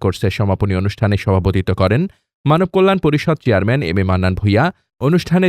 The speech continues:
যুব নারীদের দিক নির্দেশনামূলক বক্তব্য রাখেন প্রধান অতিথি নারায়ণগঞ্জ যুব উন্নয়ন অধিদপ্তরের উপপরিচালক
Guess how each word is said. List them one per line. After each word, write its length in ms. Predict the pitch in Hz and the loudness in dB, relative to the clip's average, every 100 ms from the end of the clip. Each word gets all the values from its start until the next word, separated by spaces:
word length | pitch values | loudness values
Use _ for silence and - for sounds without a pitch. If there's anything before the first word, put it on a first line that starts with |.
| 131 | 0
যুব 120 | 113 113 104 | 2 2 2
নারীদের 340 | 101 113 156 110 | 0 0 -2 -2
দিক 120 | 101 | -2
নির্দেশনামূলক 640 | 131 143 - 156 131 104 95 101 | -2 -4 -4 -2 0 0 0 -4
বক্তব্য 280 | - 107 98 90 | -2 -2 0 0
রাখেন 280 | - 107 90 - _ _ | 0 -2 -2 -8 _ _
প্রধান 260 | 147 135 139 | -2 0 0
অতিথি 380 | 113 151 165 - | -2 -2 -4 -2
নারায়ণগঞ্জ 460 | 113 120 131 131 113 | 0 0 0 -2 0
যুব 120 | 113 110 | 0 0
উন্নয়ন 300 | 104 95 95 | 0 -2 -2
অধিদপ্তরের 580 | 110 120 101 - 98 98 | -4 -2 -4 -2 -2 -2
উপপরিচালক 600 | 104 117 110 98 101 95 | -2 -2 -2 -2 -2 -2